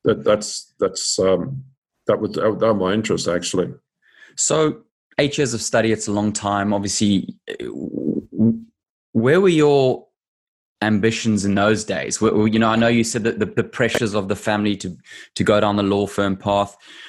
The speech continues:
Speaker 1: Yeah.
Speaker 2: You obviously still had your gift, and you, you, was it, was that once again suppressed, or was it, you know, "I'm gonna take over corporate world and, and be successful at, at what I wanna do"? Or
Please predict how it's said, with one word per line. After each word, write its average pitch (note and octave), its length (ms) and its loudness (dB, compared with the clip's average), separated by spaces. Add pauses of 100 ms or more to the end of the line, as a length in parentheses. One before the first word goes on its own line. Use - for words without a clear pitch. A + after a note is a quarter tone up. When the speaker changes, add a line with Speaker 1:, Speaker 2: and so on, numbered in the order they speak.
(160)
Speaker 1:
Yeah. A2 220 2 (340)
Speaker 2:
You A#2+ 180 4
obviously C#3 320 0
still B2 260 -2
had A2+ 180 0
your G#2+ 80 0
gift, G#2+ 320 -2
and G#2 200 2
you, G2+ 120 2
you, F#2 200 -4
was F#2 200 2
it, A2 100 -2
was A2+ 160 0
that C3 180 0
once C3 220 0
again B2 200 0
suppressed, D3 580 -2
or A#2 280 2
was G#2+ 200 0
it, A2+ 160 -4 (320)
you A2 80 2
know, A2 100 2
"I'm G#2+ 160 2
gonna A2 160 2
take A2 320 -2
over G#2 180 0
corporate G#2+ 380 -2
world G#2 400 0
and, G2 320 -2
and F#2+ 180 2
be G2+ 120 2
successful - 640 -2
at, F#2+ 100 -4 (280)
at F#2+ 120 -4
what G2 160 0
I G2 100 -4
wanna F#2+ 340 0
do"? F#2+ 260 0
Or G2 100 0